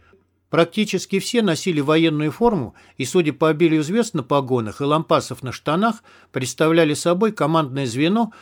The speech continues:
как минимум уровня округа. Алексей в своём гражданском костюме ощутил себя неуютно под их любопытными взглядами, но спокойно кивнул, как бы здороваясь со всеми разом, и прошёл вслед за Олегом Павловичем в дом.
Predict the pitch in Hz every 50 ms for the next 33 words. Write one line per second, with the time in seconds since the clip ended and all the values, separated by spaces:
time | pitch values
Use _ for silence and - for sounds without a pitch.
0 | - _ - 131 131 - 175 208 214 202 196 185 175 165 160 - 175 180 175 170
1 | 165 165 165 160 - 170 151 123 - 113 110 92 95 101 82 - _ _ _ _
2 | _ _ _ _ _ _ - 139 160 190 196 - - 262 226 - - 185 185 175
3 | 170 165 180 180 160 170 214 208 190 - - 160 143 - 160 151 127 - - 202
4 | 220 220 220 190 - _ _ _ _ _ - 139 - - 190 190 - 240 226 226
5 | - 220 185 214 208 214 214 220 233 226 226 247 220 - - 131 - 143 147 151
6 | 151 139 - - 139 131 143 151 151 - 156 143 - 135 135 139 143 139 135 196
7 | 208 233 233 190 147 123 107 90 - _ - - - - 143 139 - - 190 185
8 | 185 247 254 233 202 165 - - 156 147 160 180 202 202 - 185 165 147 143 151
9 | 127 131 156 160 185 202 170 143 127 - - 139 123 - - 143 127 123 113 110
10 | 127 147 160 175 214 214 208 - - - - - - 143 127 - 151 156 156 -
11 | - 233 220 - - 165 165 147 120 139 147 151 170 165 139 151 143 127 - 214
12 | 226 214 190 - - 190 180 170 156 131 127 113 95 87 82